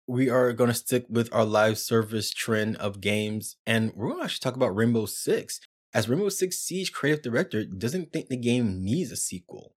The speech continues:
While speaking in a group interview at Rainbow Six Siege Invitational twenty twenty-four in Brazil, transcribed by P C Gamer, shout out to them for that, the game's creative director, Alexander Capazzi, and I hope I said that right,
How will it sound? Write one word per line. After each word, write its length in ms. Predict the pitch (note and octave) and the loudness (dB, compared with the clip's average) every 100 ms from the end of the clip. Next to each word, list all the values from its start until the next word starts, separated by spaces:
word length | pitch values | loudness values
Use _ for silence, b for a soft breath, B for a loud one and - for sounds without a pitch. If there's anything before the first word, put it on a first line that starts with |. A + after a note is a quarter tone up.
| _ _ _ _ _ _ | _ _ _ _ _ _
While 160 | G2+ G2 | 0 0
speaking 320 | - A#2+ B2+ | -2 -2 0
in 140 | A#2 | 0
a 60 | A2 | 0
group 260 | G2+ B2 - | 0 -2 0
interview 420 | B2+ C#3+ G#2 G#2+ - | 2 2 0 -4 -2
at 240 | A2 - | -4 -2
Rainbow 280 | F#2+ G2+ G2 | -4 -2 -4
Six 320 | - G2+ - | -4 -8 -8
Siege 340 | - G2+ - - _ _ | -6 -6 -8 -12 _ _
Invitational 760 | A2+ F#2 F2 - G2+ - F#2+ F#2 | -4 -4 -6 -4 -4 -2 -4 -4
twenty 220 | - F#2 | -6 -6
twenty-four 480 | F#2+ F2+ F2+ F#2 - | -6 -6 -6 -8 -6
in 180 | G2 F#2 | -8 -6
Brazil, 800 | - E2+ E2+ A#2 D3+ G#2 D3 - _ _ - | -6 -8 -4 0 2 2 -2 -8 _ _ -8
transcribed 720 | - F2+ - F#2 F#2 F2+ F2 | -4 -4 -2 2 2 0 -4
by 180 | F2+ F2 | -4 -4
P 180 | - | -6
C 140 | F2 F#2 | -8 -6
Gamer, 400 | F2+ F#2 G2 C3 | -4 -2 -2 -4
shout 300 | - F2+ E2+ | -4 -4 -4
out 100 | E2 | -6
to 80 | F2 | -8
them 180 | F2 F2 | -10 -8
for 120 | E2+ | -6
that, 360 | F2+ A#2 - _ _ _ _ _ _ _ | -2 -2 -4 _ _ _ _ _ _ _
the 80 | A#2+ | -2
game's 320 | A2 D3+ G3 | 2 2 0
creative 320 | - A#2 A2 | 0 2 2
director, 560 | A2 F#2+ D3 G#2 A2 - - | 0 0 0 0 -4 -4 2
Alexander 720 | G#2 G2+ F#2 G2+ F#2+ G#2 - _ | 2 2 -2 -2 -2 -4 -8 _
Capazzi, 640 | - - F#2+ D#3 G2+ G#2 B2+ | -10 -4 -2 -2 -2 -4 -6
and 120 | G#2 | -6
I 100 | F2 | -6
hope 300 | D2+ - D3+ | -6 -6 -4
I 60 | G2+ | -2
said 220 | F#2 F#2+ | -2 -4
that 140 | F2 D#2+ | -4 -2
right, 280 | F#2+ B2+ | 0 -2